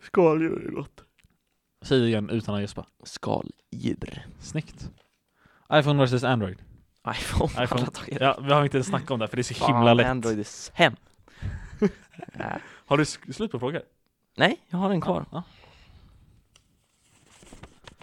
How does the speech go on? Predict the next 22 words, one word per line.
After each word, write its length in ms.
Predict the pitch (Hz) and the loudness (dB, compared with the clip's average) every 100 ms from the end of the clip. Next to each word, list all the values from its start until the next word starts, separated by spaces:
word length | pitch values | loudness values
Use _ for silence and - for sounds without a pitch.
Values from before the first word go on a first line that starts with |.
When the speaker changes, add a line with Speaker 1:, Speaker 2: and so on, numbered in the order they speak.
| - - - - - - - - - - _ - - _ _ - - | -18 -18 -14 -14 -12 -12 -14 -20 -20 -20 _ -20 -20 _ _ -20 -14
Speaker 2:
A 40 | 131 123 | -6 -6
S 100 | 113 | -6
M 60 | 104 | -8
R. 100 | 92 - - - - - - - - - - - | -10 -14 -20 -20 -20 -20 -20 -20 -20 -20 -16 -16
Speaker 1:
A 40 | - - | -14 -14
S 160 | - - | -14 -14
M 60 | - | -18
R. 300 | - - - - - - - - - - | -18 -18 -20 -20 -20 -20 0 0 0 -6
Speaker 2:
Jag 80 | 110 | -2
läste 180 | 107 113 | 2 2
Speaker 1:
Där 60 | 110 | 2
Speaker 2:
den 60 | |
Speaker 1:
har 80 | 107 | 0
Speaker 2:
innan 220 | 107 107 | 0 0
faktiskt, 480 | 104 95 - - - | -2 -6 -10 -16 -8
och 100 | 101 | -4
den 140 | 104 | 2
Speaker 1:
Ah. 80 | 101 | 2
Speaker 2:
har 100 | 101 | 2
inte 140 | 98 98 | -4 -10
kommit. 160 | 85 - - - | -14 -16 -16 -14
Speaker 1:
Ja. 180 | 131 | -12